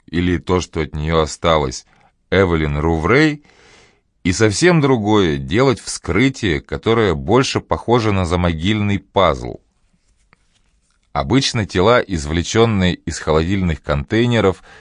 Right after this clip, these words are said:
вызывали гнетущую тоску. Но в самой тоске было нечто живое. Чтобы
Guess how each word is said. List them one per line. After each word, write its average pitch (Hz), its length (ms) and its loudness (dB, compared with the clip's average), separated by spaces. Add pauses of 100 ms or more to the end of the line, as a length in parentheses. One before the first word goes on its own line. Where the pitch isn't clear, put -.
(340)
вызывали 90 520 4
гнетущую 92 680 0
тоску. - 680 -4 (960)
Но 101 320 2
в - 140 -12
самой 104 440 2
тоске 92 440 0
было 117 300 2
нечто 107 420 -4
живое. 87 760 -2 (260)
Чтобы 92 540 -2